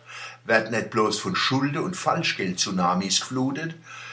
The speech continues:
sondern auch von gefälschten Dienstleistungen und Produkten. Seid mir gegrüßt, ihr Kaffeefahrten. Die schwarzen Löcher in der Wahnwelt Finanzmärkte spiegeln sich als Firlefanzprodukte in der Realität.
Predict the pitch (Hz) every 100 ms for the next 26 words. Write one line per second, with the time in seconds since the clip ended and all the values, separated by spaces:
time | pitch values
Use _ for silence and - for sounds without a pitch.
0 | - - - 123 120 - 107 107 92 -
1 | 127 117 117 110 - 123 123 - 104 104
2 | - 104 98 95 98 95 95 95 - 87
3 | - _ - - - - - 98 113 110
4 | 117 110 107 95 98 120 117 - - -
5 | - _ _ - 95 80 - 98 - 92
6 | - 95 90 - 85 78 - - - -
7 | - - - - - 92 - 123 135 -
8 | 127 127 120 107 104 - - - 107 98
9 | 92 85 98 104 113 113 113 110 113 -
10 | 104 104 120 120 107 101 101 101 113 107
11 | - - - - - - - 131 120 117
12 | 113 123 113 - - - - 85 - -
13 | 139 123 - 107 98 - 98 - 98 -
14 | 92 87 87 87 80 80 - 78 76 -